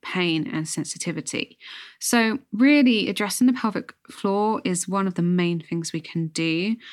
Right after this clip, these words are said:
for healing bladder pain. And so with that in mind, I would really recommend having a listen to my interview with Doctor Nicole Cozine, um, who is a pelvic floor specialist, and she works with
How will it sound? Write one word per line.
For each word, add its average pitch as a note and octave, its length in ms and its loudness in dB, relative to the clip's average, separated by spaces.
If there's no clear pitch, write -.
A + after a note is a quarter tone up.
for E3 400 -2
healing D#3 420 -4
bladder D3+ 240 -4
pain. D#3+ 480 -6
And G#3 140 -2
so F#3+ 480 0
with G#3+ 140 -2
that A3+ 180 4
in G#3+ 60 0
mind, F3+ 560 2
I F3 140 0
would E3+ 160 -2
really F3+ 420 -2
recommend E3+ 720 -4
having F#3 260 0
a F3+ 40 0
listen E3 440 -2
to D#3+ 400 -2
my D#3+ 160 0
interview D#3+ 640 -4
with D#3 380 -4
Doctor - 300 -4
Nicole E3 520 -2
Cozine, F3 640 -2
um, E3 280 2
who E3+ 300 -2
is E3 440 -2
a E3 180 -2
pelvic - 380 -10
floor D3+ 260 -12
specialist, - 720 -6
and D#3+ 240 -2
she E3+ 220 -2
works D#3+ 480 -6
with D3+ 280 -4